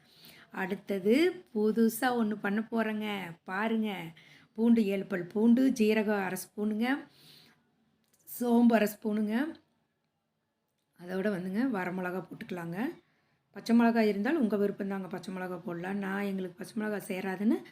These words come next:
வரமிளகா ஒ-, கிள்ளி ஒரு நாலு மிளகா போட்டேங்க. அப்புறம் அதோட இஞ்சி ஒரு துண்டு போட்டிருக்கிறேங்க.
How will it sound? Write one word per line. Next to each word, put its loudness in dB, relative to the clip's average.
வரமிளகா -2
ஒ-, -6
கிள்ளி -2
ஒரு -2
நாலு -4
மிளகா -6
போட்டேங்க. -10
அப்புறம் -6
அதோட -4
இஞ்சி 2
ஒரு 0
துண்டு -2
போட்டிருக்கிறேங்க. -8